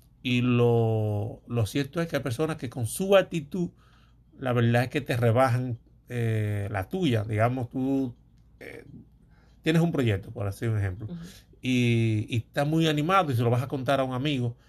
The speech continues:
Speaker 1: Y cuando se lo comentes a ese amigo, ese amigo te viene a ti con sesenta pero.
Speaker 2: Entiendo.
Speaker 1: Pues ya la energía que tú traías, eh,
Speaker 2: O sea,
Speaker 1: sobre
Speaker 2: ese, ese impulso.
Speaker 1: Exactamente, ese impulso que tú traes con ese proyecto,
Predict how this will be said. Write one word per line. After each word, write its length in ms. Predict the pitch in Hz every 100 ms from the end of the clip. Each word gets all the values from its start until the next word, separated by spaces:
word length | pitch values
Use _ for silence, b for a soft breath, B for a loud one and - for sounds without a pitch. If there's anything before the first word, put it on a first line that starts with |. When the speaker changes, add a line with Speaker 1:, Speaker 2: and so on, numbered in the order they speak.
| b -
Speaker 1:
Y 60 |
cuando 160 | 117 113
se 100 | 120
lo 120 | 117
comentes 440 | 127 123 160 190 190
a 60 |
ese 140 | 180 190
amigo, 320 | 214 208 180
ese 80 | 170
amigo 340 | 170 185 185
te 100 | 175
viene 200 | 156 170
a 80 | 165
ti 120 | 180
con 280 | 175 160 147
sesenta 640 | - 151 - 220 233 - 110
pero. 280 | 120 101 101 - b b b b b
Speaker 2:
Entiendo. 320 | - 170 - -
Speaker 1:
Pues 240 | 151 139
ya 360 | 139 170 190 196
la 200 | 190 175
energía 400 | 156 120 175 160
que 100 | 151
tú 120 | 170
traías, 600 | 151 156 160 135 123 - - b b b b _ -
eh, 380 | 139 131 127 123
Speaker 2:
O 40 | 110
sea, 120 | 170
Speaker 1:
sobre 220 | 139 -
Speaker 2:
ese, 80 | 185
ese 160 | 185 208
impulso. 840 | 196 - 214 208 175 - 135 143 180 -
Speaker 1:
Exactamente, 840 | 104 - 110 104 113 107 107 101 110
ese 160 | 156
impulso 520 | 147 123 170 143 -
que 120 | 123 110
tú 140 | 143
traes 440 | 117 156 143 135 117
con 320 | 123 117 113
ese 160 | 117
proyecto, 640 | 120 135 131 160 135 120 120